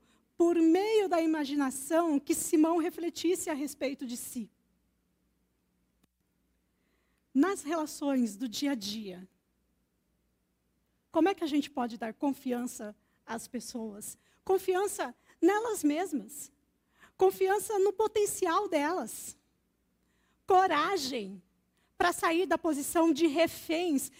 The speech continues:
que os estigmas da sociedade colocaram sobre elas. Pra sair da posição de reféns das histórias de vida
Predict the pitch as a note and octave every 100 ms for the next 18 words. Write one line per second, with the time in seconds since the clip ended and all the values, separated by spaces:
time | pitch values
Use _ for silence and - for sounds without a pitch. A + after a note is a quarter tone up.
0 | _ - F4 D#4 - - G4 F#4 F4+ E4
1 | B3+ D#4+ E4+ - D4+ D4 D#4 - D#4+ D#4
2 | D#4 C#4+ D#4 D4 D#4+ D4 B3 C4 B3+ G3+
3 | - - - _ _ _ _ _ _ _
4 | _ F4+ F4+ - F4+ G#4 F#4 F4+ E4+ C#4+
5 | - F4 F4+ D#4+ D4 D4+ - E4 G4 E4
6 | A#3+ - - - - C#4+ F4 F#4+ - F4+
7 | G4+ G#4+ F4 F#4 C#4+ C#4 G4+ C#4+ A#3+ G#3+